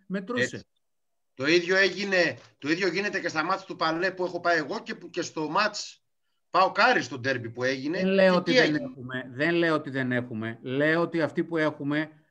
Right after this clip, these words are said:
Speaker 1: έχουν σχέση με τον αγώνα. Αυτούς που έχω δηλαδή και καθαρίζουν το, το γήπεδο πριν και μετά, που τους έχω και κρεμάνε τα διαφημιστικά και κρεμάνε τα μπάνερ και μαζεύουν τα led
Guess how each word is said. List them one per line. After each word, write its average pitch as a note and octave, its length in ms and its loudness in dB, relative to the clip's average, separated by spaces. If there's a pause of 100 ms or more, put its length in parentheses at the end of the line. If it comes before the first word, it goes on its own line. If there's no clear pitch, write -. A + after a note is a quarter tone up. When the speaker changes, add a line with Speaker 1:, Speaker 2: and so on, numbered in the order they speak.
Speaker 1:
έχουν E3+ 380 -2
σχέση F3 420 -2
με F3 100 -4
τον D#3+ 180 -2
αγώνα. D3+ 640 -2
Αυτούς F3 380 -6
που F3+ 80 -4
έχω F#3+ 240 2
δηλαδή E3+ 280 0
και F#3 100 -2
καθαρίζουν E3 760 -2
το, C#3+ 280 -2 (260)
το D3 100 -6
γήπεδο D3 460 -4
πριν E3 440 0 (200)
και D3 140 -4
μετά, C3+ 600 0 (260)
που C#3+ 120 -6
τους C#3+ 200 -6
έχω F#3 200 2
και F#3+ 120 -2
κρεμάνε F3 340 -2
τα F#3 120 0
διαφημιστικά D#3 920 -4 (280)
και D3+ 100 -6
κρεμάνε D#3 460 0
τα F3 160 0
μπάνερ D#3+ 480 2 (280)
και C#3+ 120 -4
μαζεύουν D#3+ 500 0
τα E3 140 2
led C#3 320 2